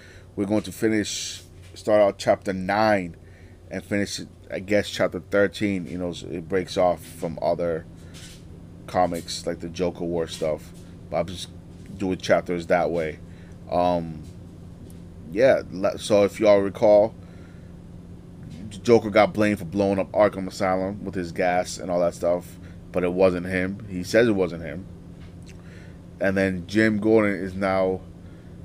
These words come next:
being paid, essentially, by the Court of Owls to kill the Joker. And he doesn't know if he wants to kill him or not. He ba-, he knows Barbara is Oracle, or was Oracle,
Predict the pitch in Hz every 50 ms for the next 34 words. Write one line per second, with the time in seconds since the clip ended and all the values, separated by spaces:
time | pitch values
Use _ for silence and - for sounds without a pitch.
0 | - - - - - - - - - - - 107 107 104 101 98 87 - - -
1 | 120 107 104 101 95 92 90 87 - - - 95 87 - 120 110 107 98 - -
2 | 90 92 90 90 85 - - - - - - - - - - 85 87 - 101 98
3 | 98 98 95 95 85 90 87 - - 104 101 98 92 - - 90 95 92 87 87
4 | 85 85 85 - - - - - - - 95 90 90 82 82 92 85 85 - -
5 | 67 80 90 - - - - - - - - - - - - - - - - -
6 | - - - - - - - 92 101 107 104 107 110 107 104 107 104 95 98 98
7 | 95 - - - - - 117 117 110 110 107 104 107 107 107 104 90 - - -
8 | - - - - - - - - - 101 98 98 95 - - - - - - -
9 | - 104 104 - - - - - 104 101 107 104 101 101 107 110 110 113 104 90
10 | 85 78 - - - - - - - - - - - - 110 104 98 98 95 90
11 | 98 95 95 92 - - - - - - 87 98 92 85 - 92 98 98 95 92
12 | 87 92 90 90 90 85 - - - - 80 85 87 95 95 92 - 69 85 87
13 | 85 85 82 85 87 87 82 -